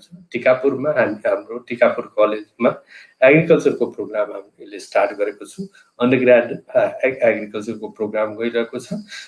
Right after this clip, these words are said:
र त्यस पछाडि computer इन्जिनियरिङको, कम्प्युटरको सिएसआइटीदेखि लिएर कम्प्युटरका प्रोग्रामहरू अरू गइरहेका छन्। अ, अ, विभिन्न फ्याकल्टीमा, अ,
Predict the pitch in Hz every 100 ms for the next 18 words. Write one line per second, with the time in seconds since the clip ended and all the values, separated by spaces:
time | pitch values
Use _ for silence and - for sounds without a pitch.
0 | _ 143 - 185 175 180 190 190 180 170
1 | 208 185 180 135 127 120 123 120 117 170
2 | 170 - - 156 175 151 131 - 147 -
3 | - - - 123 131 131 127 135 123 127
4 | 139 180 175 - - _ - 147 185 170
5 | 139 139 - 104 107 107 110 107 165 110
6 | 117 156 - - - - - - _ _
7 | _ 104 101 101 - - - _ - 110
8 | 107 113 123 143 151 113 107 104 - 101
9 | 135 170 - - _ _ 107 110 110